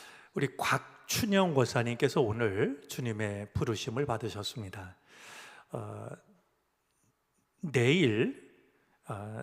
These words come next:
저녁 그 여섯 시에 고대 안암병원의 장례식장에서, 어, 입관 예배를 드리게 되는데요. 저희가 다섯 시 삼십 분에 출발을 하도록 그렇게 하겠습니다.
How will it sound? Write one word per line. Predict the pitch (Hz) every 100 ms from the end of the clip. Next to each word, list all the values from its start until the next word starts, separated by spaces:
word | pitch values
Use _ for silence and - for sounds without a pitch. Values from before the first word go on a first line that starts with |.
| -
저녁 | - 127 143 156 - - - - _ _ _ _ _ _ _ _ _
그 | - 113 107 120
여섯 | 107 107 - 196
시에 | 180 - 127 95 120 277 - - _ _ _ _ _
고대 | - 135 131 160
안암병원의 | - 113 131 131 120 107 120 180 190 202 214 220 _ _ 143 110 113 110 95 143 240
장례식장에서, | 127 113 120 - - 110 104 95 151 101 - - - - - - -
어, | 104 117 -
입관 | 151 165 147 127
예배를 | 127 135 113 113 107 113 120
드리게 | - 117 110 104
되는데요. | 123 98 98 113 92 123
저희가 | 135 117 107 127 139 - -
다섯 | - 127 160 147
시 | - 170 117
삼십 | - 247 226 214 -
분에 | 127 104 139 233
출발을 | - 208 143 107 107 95 104
하도록 | - - 117 117
그렇게 | - 120 117
하겠습니다. | 104 113 - 107 90 104